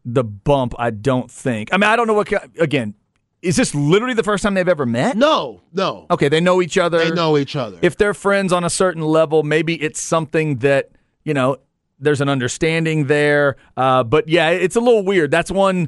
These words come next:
Speaker 1: even though the garment itself exposes it in a different way, I would probably, unless it is my wife.
Speaker 2: Right.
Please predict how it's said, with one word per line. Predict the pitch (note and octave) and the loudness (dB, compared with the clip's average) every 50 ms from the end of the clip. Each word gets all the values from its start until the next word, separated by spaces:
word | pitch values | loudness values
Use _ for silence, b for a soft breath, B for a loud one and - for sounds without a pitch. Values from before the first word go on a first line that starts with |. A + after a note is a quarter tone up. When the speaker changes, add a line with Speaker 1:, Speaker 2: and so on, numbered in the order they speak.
| - _ | -6 _
Speaker 1:
even | F3+ F#3 F#3+ G3+ G3 | -4 -2 0 2 2
though | F#3+ F#3+ | 2 2
the | D3+ D#3+ D3 | 2 0 -2
garment | A2+ G#2 D3+ D3+ D#3+ E3+ E3 D#3+ D#3 - | 0 0 0 0 0 0 -2 -4 -4 -4
itself | D3 B2+ - - - - E3+ E3 D#3+ D#3 - - | -6 -8 -6 -8 -2 0 2 2 2 0 -2 -6
exposes | C#3 C3 - - - - - D#3 D#3 E3 E3 C#3+ F#3 D#3 D3 | -10 -10 -10 -10 -8 -2 0 2 2 2 0 -2 -2 -2 -2
it | F#3 D#3+ | -2 -2
in | F3 | -2
a | F3+ | -2
different | D#3+ E3+ F3+ - F#3 F3+ D#3+ E3+ | -2 0 -2 0 -2 -4 -2 0
way, | F3 F3+ F3+ F3+ F3+ F#3 E3 b b b b b b - | 0 2 4 2 2 2 -2 b b b b b b -2
I | D#3 E3+ F#3 F#3+ | 0 2 2 2
would | F#3 E3+ E3+ C3+ - | 2 0 -2 -2 -2
probably, | - F3 E3+ D#3+ D3+ D#3 D#3 C3 B2+ C#3 C3 C3 B2+ A#2+ A#2 - | 0 0 0 2 0 -2 -4 -4 -2 -2 0 0 0 -2 -2 -2
unless | - - F#3+ F#3 - | 0 0 0 0 0
it | G3+ E3+ | 0 -2
is | E3 D3 B2 G#2 | -2 -4 -4 -6
my | A2 A2+ A#2 B2 C3 D3 E3 F#3 | -8 -6 -6 -4 -2 0 0 0
wife. | E3 C#3+ C3 A#2 F#2 D#2 D2+ - - _ _ _ _ _ _ _ _ _ | 2 0 0 -2 -4 -8 -14 -20 -20 _ _ _ _ _ _ _ _ _
Speaker 2:
Right. | - D#3 G#3 C4 D4+ C#4+ G3+ C3 - - | -6 -2 -2 0 2 0 0 -2 -4 -10